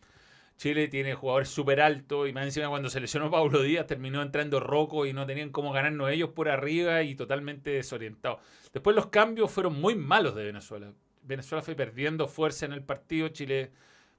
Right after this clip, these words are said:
mantuvo la forma y, y termina siendo un muy buen triunfo. Un buen triunfo contra un equipo que está, insisto, a tres puntos de nosotros. Tampoco es que le ganamos al... Sí, le ganamos al colista. Nosotros éramos penúltimos cuando jugamos con ellos. Así que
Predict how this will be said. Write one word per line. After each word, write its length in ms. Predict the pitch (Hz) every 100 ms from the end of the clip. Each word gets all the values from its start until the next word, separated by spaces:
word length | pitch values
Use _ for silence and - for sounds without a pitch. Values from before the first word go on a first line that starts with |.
| -
mantuvo 400 | 113 110 156 156
la 100 | 139
forma 540 | 143 180 143 139 175 - _ _ _ _ _ _ _ _
y, 460 | - 139 131 123 120 117 110 -
y 100 | 131
termina 320 | 147 165 202
siendo 200 | 196 208
un 80 | 190
muy 160 | 202
buen 220 | 214 214 208
triunfo. 460 | 269 277 - 107 _ _ _ -
Un 160 | 139 143
buen 240 | 185 214
triunfo 360 | 220 190 - 208
contra 200 | 190 160
un 60 |
equipo 220 | 170 175 196
que 80 |
está, 340 | 151 - 165 180
insisto, 440 | 160 - 117 -
a 60 | 139
tres 160 | 135 135
puntos 340 | 135 - 123
de 80 | 107
nosotros. 440 | 104 - - -
Tampoco 380 | - 104 143 143
es 60 | 131
que 280 | 135 123 -
le 200 | 113 113
ganamos 580 | 113 117 117 117 117 101
al... 200 | 101 98
Sí, 180 | - 175
le 100 | 107
ganamos 240 | 113 110
al 80 | 110
colista. 340 | 117 110 110
Nosotros 300 | 107 - 170
éramos 200 | 160 139
penúltimos 580 | 139 123 110 98 104 98
cuando 220 | - 104 107
jugamos 300 | 110 107 -
con 140 | 101
ellos. 260 | 92 101 107
Así 200 | - 120
que 220 | 117